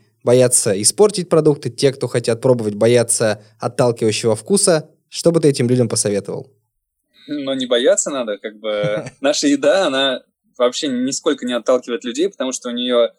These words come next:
Speaker 2: понятный вид, понятный аромат, понятный вкус. Э, мы не используем ферментированный продукт как основной. Это всегда как какая-то специя, приправа, улучшитель вкуса. То есть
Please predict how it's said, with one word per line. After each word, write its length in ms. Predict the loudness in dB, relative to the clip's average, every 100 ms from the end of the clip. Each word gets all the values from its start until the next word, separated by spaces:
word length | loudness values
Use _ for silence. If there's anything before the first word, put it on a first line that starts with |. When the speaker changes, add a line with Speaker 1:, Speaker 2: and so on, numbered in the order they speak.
| _
Speaker 2:
понятный 480 | -2 0 -2 -2 -8
вид, 260 | -8 -12 _ _ _ -4
понятный 460 | -2 -2 -4 0
аромат, 360 | 2 2 0 -4
понятный 380 | -6 -6 -8 -16
вкус. 380 | -12 -10 -12 _ _ _ _
Э, 380 | -10 -6 -4 -2
мы 300 | -4 -4 -4
не 120 | -4
используем 420 | -6 -2 -2 -2 -6
ферментированный 480 | -6 -8 -8 -6
продукт 320 | -2 -2 -2 _
как 140 | -10
основной. 600 | -8 -6 -6 -4 -4 -6 -8
Это 180 | -10 -10
всегда 420 | -10 -12 -2 -2
как 180 | 0 -4 _
какая-то 420 | 0 0 0 -8
специя, 480 | -16 -10 -8 -6 -6
приправа, 460 | -8 -4 0 2 0
улучшитель 720 | -4 -8 -12 -12 -12 -14 -18
вкуса. 400 | -18 -14 -14 -10
То 120 | -8
есть 240 | -8 -10